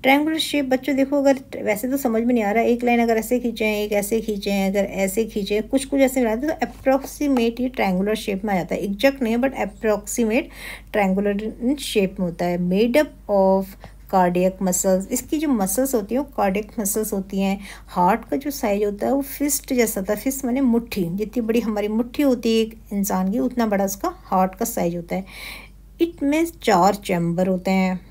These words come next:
ठीक है, दो चैम्बर ऊपर होते हैं, ये दो चैम्बर हमारे ऊपर हैं, दो चैम्बर हमारे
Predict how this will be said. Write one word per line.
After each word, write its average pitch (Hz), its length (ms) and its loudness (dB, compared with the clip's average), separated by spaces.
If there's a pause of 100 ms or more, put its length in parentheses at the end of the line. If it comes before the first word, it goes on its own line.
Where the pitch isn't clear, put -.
(120)
ठीक 277 140 -4
है, 277 60 6
दो 208 220 4
चैम्बर 202 360 2
ऊपर 196 240 2
होते 254 220 2
हैं, 240 120 2
ये 214 180 0
दो 202 200 0
चैम्बर 196 340 0
हमारे 185 280 0
ऊपर 196 320 0
हैं, 294 140 0 (340)
दो 208 140 0
चैम्बर 190 340 0
हमारे 180 380 -2